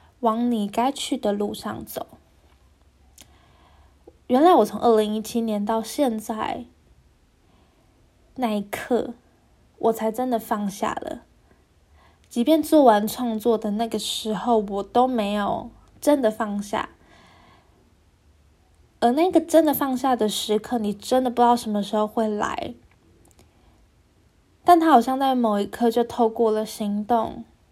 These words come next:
或是透过了某一个画面，而有所释然。从二零一七年的冬天，到二零一九年的夏天，整整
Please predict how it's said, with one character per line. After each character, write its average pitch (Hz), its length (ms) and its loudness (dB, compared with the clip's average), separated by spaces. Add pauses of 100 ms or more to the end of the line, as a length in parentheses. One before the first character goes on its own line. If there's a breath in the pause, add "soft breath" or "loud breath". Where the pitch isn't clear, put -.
(300)
或 247 140 -2
是 233 80 -4
透 240 220 0
过 240 160 0
了 214 80 0
某 202 220 -2
一 208 40 -4
个 208 120 -8
画 214 320 -4
面， 208 340 -8 (920 soft breath)
而 226 80 4
有 226 180 2
所 226 260 -6
释 - 400 -6
然。 - 300 -12 (1900)
从 240 160 -2
二 254 180 4
零 233 160 0
一 240 60 -2
七 247 180 -6
年 233 160 -2
的 226 80 -2
冬 269 320 -4
天， 262 540 -4 (1200 loud breath)
到 226 200 -2
二 226 180 4
零 208 180 -4
一 214 140 -6
九 208 180 -8
年 208 200 -6
的 208 80 -8
夏 214 280 -6
天， 208 480 -6 (1400)
整 214 240 -4
整 214 680 -6